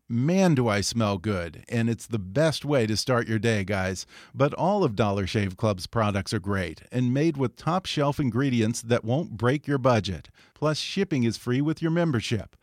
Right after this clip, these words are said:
And here's a great way to try a bunch of Dollar Shave Club's products. For just five bucks, you can get their Daily Essentials starter set. It comes with body cleanser, one wipe Charlie's, their world-famous shave butter,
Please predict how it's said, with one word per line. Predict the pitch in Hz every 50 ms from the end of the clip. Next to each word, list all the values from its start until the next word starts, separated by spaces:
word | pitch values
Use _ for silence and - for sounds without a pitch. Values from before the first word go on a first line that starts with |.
| _ - - - _
And | - 123 123 110
here's | 143 185 175 143
a | 139 101
great | 92 107 143 185 180 -
way | 117 110 110
to | 110 117
try | 104 - 131 123 120
a | 113
bunch | 101 90 135 170 180 -
of | 139 101 92
Dollar | - 113 107 107 107 92
Shave | - 120 110 107 92
Club's | - - 117 107 90 -
products. | - - 117 110 110 113 135 151 156 - - - - - - -
For | _ - 123
just | 110 - 151 170 - -
five | - - - 135 156 170 175 156 131 123
bucks, | 160 156 113 98 - - - -
you | - 135 131
can | 117 143 135 123
get | 107 147 180 -
their | - 143 117
Daily | 98 90 107 123 160 175 180 175
Essentials | 170 156 - 165 151 151 - - 156 143 123
starter | - - - 147 143 139 131 120 104
set. | - - 113 104 80 71 - - _ - - - - _
It | 123 117 -
comes | - 131 131 123 110
with | 117 110 87
body | 82 113 123 135 147 151
cleanser, | 139 - 151 151 151 156 147 170 165 156
one | 131 95 104 120 135 139
wipe | 131 139 143 147 -
Charlie's, | _ - - 135 135 139 147 156 151 156 147 -
their | 117 113 120 113
world-famous | 104 104 123 160 185 190 160 - - 156 151 156 156 135
shave | - - - 156 156 156 151 123 104
butter, | 110 104 101 98 104 117 117